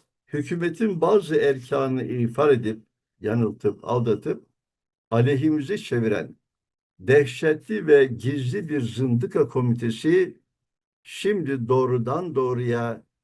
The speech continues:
küfrü mutlak hesabına bize hücum etmek ihtimaline karşı güneş gibi zahir ve şüphe bırakmaz ve dağ gibi metin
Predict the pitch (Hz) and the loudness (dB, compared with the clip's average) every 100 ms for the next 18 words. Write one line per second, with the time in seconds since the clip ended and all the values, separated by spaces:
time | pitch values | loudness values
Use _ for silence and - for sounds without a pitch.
0 | _ _ _ _ - 220 - 151 143 131 | _ _ _ _ -6 -6 -4 -4 -2 -2
1 | 123 131 165 160 120 - 120 113 113 113 | -4 -4 -4 -4 -6 -4 -2 0 0 0
2 | 110 104 _ _ _ _ _ _ 107 131 | -2 -6 _ _ _ _ _ _ -8 -4
3 | 127 185 123 123 117 165 196 147 - 127 | 0 -2 0 -4 -4 -2 -2 -2 -2 -4
4 | 117 - 117 - 120 120 113 113 113 110 | -4 -6 -8 -6 -6 -2 -2 -2 -4 -6
5 | 101 - 135 170 170 - _ _ _ _ | -6 -6 -4 -4 -6 -12 _ _ _ _
6 | _ _ _ 110 127 135 185 185 - 156 | _ _ _ -2 2 4 2 2 -4 -8
7 | 143 135 123 139 127 156 185 - _ _ | -6 -4 0 2 2 0 0 -2 _ _
8 | _ _ _ _ _ - 110 - 123 135 | _ _ _ _ _ -4 -4 -4 -4 -2
9 | 123 131 127 123 120 151 165 - - _ | 0 -2 -4 -4 -2 0 -2 -10 -20 _
10 | _ _ _ _ - 123 143 110 160 185 | _ _ _ _ 0 4 4 4 2 2
11 | 180 160 151 147 135 127 139 131 127 113 | 0 -4 -4 -2 -2 -2 -2 0 -2 -6